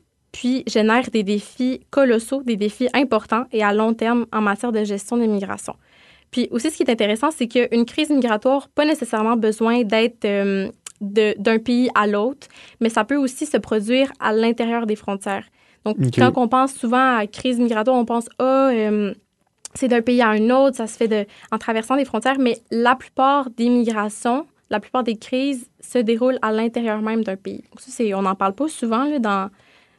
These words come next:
Speaker 1: dans, dans l'actualité, mais, euh,
Speaker 2: Mais c'est un peu comme des réfugiés, dans le fond.
Speaker 1: Oui, c'est
Speaker 2: C'est
Speaker 1: ça.
Speaker 2: ça, c'est, ils se déplacent parce qu'ils n'ont pas le choix. C'est parce
Speaker 1: Oui.
Speaker 2: que leur vie est menacée. C'est un peu, euh, comme on apprend dans l'institution internationale.
Speaker 1: Oui, exactement. Tu fais des liens avec les cours.
Speaker 2: Ben oui, c'est
Speaker 1: <laughs>
Speaker 2: ça. C'est important,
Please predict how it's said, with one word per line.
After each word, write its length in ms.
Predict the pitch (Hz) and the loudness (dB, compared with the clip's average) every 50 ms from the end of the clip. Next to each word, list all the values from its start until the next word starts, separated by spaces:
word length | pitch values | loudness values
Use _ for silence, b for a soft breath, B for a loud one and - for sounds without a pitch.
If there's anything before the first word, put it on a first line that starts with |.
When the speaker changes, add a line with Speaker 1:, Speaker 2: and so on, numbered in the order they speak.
| b b _ | b b _
Speaker 1:
dans, 300 | 226 208 202 196 196 196 | -6 -4 -2 -2 -2 -2
dans 100 | 190 214 | -4 -4
l'actualité, 600 | 208 202 202 202 - 214 202 196 190 196 277 370 403 294 | -4 -4 -4 -4 -4 -4 -4 -4 -4 -4 -4 -2 0 0
mais, 300 | 233 214 202 190 196 185 | 0 0 0 -2 -2 -2
euh, 120 | 180 180 - - | -4 -4 -6 -6
Speaker 2:
Mais 60 | - | -6
c'est 140 | 123 - - | -2 2 2
un 80 | 120 117 | 4 4
peu 100 | - 180 | 4 4
comme 180 | - 160 127 | 6 4 6
des 140 | 123 123 123 | 8 6 6
réfugiés, 460 | 120 120 113 - 123 117 113 113 131 156 | 6 4 2 0 -2 -2 0 2 2 2
dans 160 | 160 143 117 | 2 2 2
le 60 | 110 | 0
fond. 160 | - - - | -2 -2 -2
Speaker 1:
Oui, 240 | 147 156 262 277 285 | 0 2 2 0 -2
c'est 140 | 285 - 240 | -4 -6 -8
Speaker 2:
C'est 100 | 233 - | -4 -2
Speaker 1:
ça. 120 | - 262 269 | -2 0 2
Speaker 2:
ça, 120 | - 151 | 2 0
c'est, 220 | 147 - - - | 0 0 0 0
ils 220 | 117 113 110 107 110 | 2 2 2 2 2
se 40 | 113 | 4
déplacent 400 | 120 117 107 - 127 127 127 - | 4 4 4 6 4 4 4 2
parce 160 | - 98 - | 0 0 2
qu'ils 100 | - 110 107 | 2 0 2
n'ont 40 | |
pas 120 | - 113 107 | 4 4 2
le 60 | 107 | 2
choix. 320 | - - 104 107 123 156 165 160 - _ _ _ _ | 2 0 0 0 2 0 -2 -4 -10 _ _ _ _
C'est 80 | - - | -10 -2
parce 140 | - 233 262 | 0 0 0
Speaker 1:
Oui. 60 | 247 | 2
Speaker 2:
que 80 | - - | 2 4
leur 180 | 113 110 107 | 4 6 4
vie 120 | 104 110 117 | 4 4 4
est 40 | 110 | 4
menacée. 460 | 110 107 107 110 104 95 - 127 131 | 4 4 4 2 0 0 -2 -4 -6
C'est 140 | 127 - 107 | -4 -6 -6
un 80 | 104 | -6
peu, 120 | 98 - 110 | -4 -2 -2
euh, 380 | 117 107 101 98 98 95 92 104 b b b b b b b b b | 0 0 0 0 -2 -2 -4 -6 b b b b b b b b b
comme 140 | - 113 117 | 2 6 6
on 80 | 117 | 8
apprend 340 | 117 107 101 - 120 117 120 | 8 6 6 4 4 6 6
dans 140 | 113 113 104 | 6 6 6
l'institution 420 | 101 101 101 - - - - 110 | 6 4 2 0 -2 -2 0 0
internationale. 640 | 107 101 104 104 104 98 - - 92 95 95 101 110 110 113 110 | 2 2 2 0 0 -2 -2 -4 -4 -2 -4 -4 -4 -6 -4 -4
Speaker 1:
Oui, 200 | - 233 247 254 262 | -2 0 0 0 0
exactement. 560 | 254 226 214 233 233 - 233 226 220 233 254 | 0 0 -2 -4 -4 -4 -4 -4 -4 -4 -6
Tu 160 | 247 - - | -8 -8 -6
fais 100 | - 240 | -4 -2
des 80 | 220 220 | -2 0
liens 160 | 220 233 247 | 0 0 0
avec 220 | 233 208 196 202 - | -2 -2 -4 -6 -8
les 80 | 214 196 | -10 -8
cours. 280 | - - 233 240 - - | -6 -6 -6 -6 -4 0
Speaker 2:
Ben 160 | - 202 120 | 4 6 6
oui, 180 | 143 175 175 131 | 8 8 8 6
c'est 180 | 311 311 - | 6 4 4
Speaker 1:
<laughs> 0 | |
Speaker 2:
ça. 280 | 233 262 - 156 156 131 | 2 4 4 6 6 6
C'est 120 | 107 - 113 | 4 4 2
important, 380 | 107 107 - 107 - - - | 2 2 2 0 0 0 0